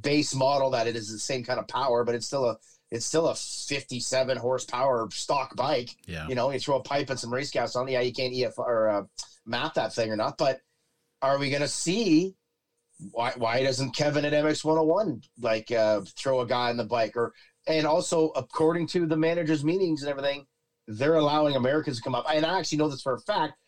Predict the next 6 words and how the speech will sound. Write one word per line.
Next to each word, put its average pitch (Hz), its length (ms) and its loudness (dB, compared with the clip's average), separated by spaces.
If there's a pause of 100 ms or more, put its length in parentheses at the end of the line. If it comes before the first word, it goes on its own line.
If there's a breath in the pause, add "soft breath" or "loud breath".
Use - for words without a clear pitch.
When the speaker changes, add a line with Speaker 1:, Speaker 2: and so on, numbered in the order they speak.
(140)
Speaker 1:
because 143 260 -4
Kyle 180 340 0
Thompson 175 500 -2
told 165 320 -2
Mike 151 320 -2
Burkeen, 165 720 -2